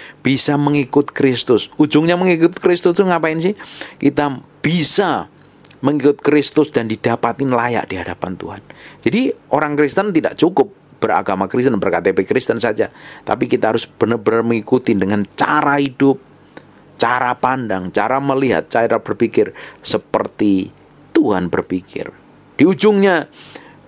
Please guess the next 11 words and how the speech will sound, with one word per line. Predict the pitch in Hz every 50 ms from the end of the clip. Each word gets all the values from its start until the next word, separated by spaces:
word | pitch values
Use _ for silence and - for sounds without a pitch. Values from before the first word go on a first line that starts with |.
| - - - - - - - - - - - - - -
kita | 127 135 - 147 127
diciptakan | - - 107 101 - - 131 110 - - 117 117 113 110 107 104
menjadi | 101 101 101 98 98
serupa, | - 147 139 139 175 175 143 - - 98 92 87 82 76
segambar | - - - - 117 110 - - 120 120 110 113 107 95 85 85 - - - - - - - -
dengan | - 98 95 92 95 98 98
Tuhan. | - - 95 90 85 - - - -
Coba | - 170 175 143 127
bayangin | 110 107 110 143 160 139
Bapak | 113 107 95 95 98
Ibu, | 98 123 147 - -